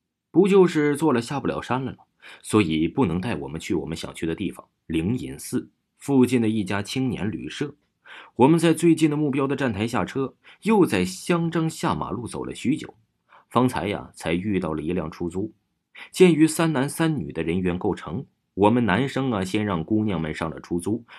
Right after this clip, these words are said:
我们再往上走。当时啊，也没意识到什么不妥。后来走着走着，林越来越密，原来四通八达的路变成了环山的道路，四边什么都没有。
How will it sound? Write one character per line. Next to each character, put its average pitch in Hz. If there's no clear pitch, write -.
我 95
们 110
再 120
往 82
上 123
走。 -
当 151
时 113
啊， 92
也 87
没 78
意 107
识 90
到 78
什 76
么 76
不 -
妥。 -
后 -
来 110
走 98
着 90
走 80
着， 85
林 101
越 123
来 98
越 101
密， 110
原 151
来 185
四 175
通 160
八 165
达 117
的 143
路 147
变 143
成 107
了 104
环 90
山 160
的 123
道 76
路， -
四 165
边 156
什 143
么 160
都 147
没 143
有。 127